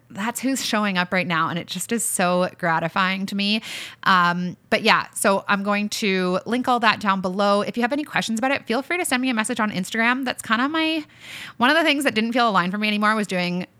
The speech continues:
discovery calls. I just decided I didn't want to. <laughs> I didn't want to do discovery calls. That was no longer aligned with where I was going. And so I thought, "You know what? I love chatting to people on Instagram." So if you have any questions,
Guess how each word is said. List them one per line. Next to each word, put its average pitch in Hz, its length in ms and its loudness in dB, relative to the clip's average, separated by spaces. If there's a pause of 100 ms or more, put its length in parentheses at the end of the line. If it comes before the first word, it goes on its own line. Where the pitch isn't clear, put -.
(160)
discovery 185 420 0
calls. 262 360 -2
I 202 60 -4
just 196 140 -6
decided 196 280 0
I 170 60 2
didn't 175 180 -2
want 160 180 -4
to. - 120 -8
<laughs> - 0 -
I 170 40 -8 (380)
didn't - 220 2
want 339 120 4
to 269 60 -4
do 247 60 -4
discovery 202 360 0
calls. 226 380 2 (280)
That 202 100 2
was 190 120 0
no 190 160 0
longer 220 280 4
aligned 190 300 2
with 190 120 -4
where 180 160 0
I 185 100 4
was 180 160 -2
going. 185 380 0 (320)
And 220 100 -4
so 240 60 2
I 226 80 4
thought, 233 220 2
"You 226 60 0
know 269 60 0
what? 202 220 2
I 180 40 -2
love 175 220 -2
chatting 180 300 2
to 180 60 0
people 196 220 -2
on 196 120 0
Instagram." 175 440 -4
So 196 100 -2
if 180 100 -2
you 190 80 -2
have 254 100 0
any 262 120 0
questions, 165 440 -4